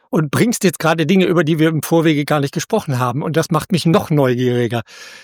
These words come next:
Trotzdem für alle, die die erste Folge vielleicht noch nicht gehört haben,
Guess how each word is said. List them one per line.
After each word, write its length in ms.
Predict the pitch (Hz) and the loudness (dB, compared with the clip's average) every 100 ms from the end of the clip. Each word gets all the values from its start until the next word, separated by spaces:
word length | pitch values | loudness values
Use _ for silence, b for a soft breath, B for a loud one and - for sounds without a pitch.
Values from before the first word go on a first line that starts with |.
| B _ - | B _ -8
Trotzdem 400 | - 202 185 165 | -4 -2 0 0
für 140 | - | 0
alle, 240 | - 196 160 | 0 0 0
die 100 | 165 | 0
die 120 | 170 | 0
erste 220 | 180 180 | 0 -2
Folge 520 | - 175 165 170 165 - - | 0 0 2 2 0 -4 -12
vielleicht 320 | - 156 160 - 185 - _ _ _ | -4 0 -2 -4 -20 -20 _ _ _
noch 220 | 196 143 | -2 0
nicht 220 | 156 185 - | 2 0 0
gehört 340 | 143 151 135 | 2 2 0
haben, 360 | 147 147 143 | 0 0 -2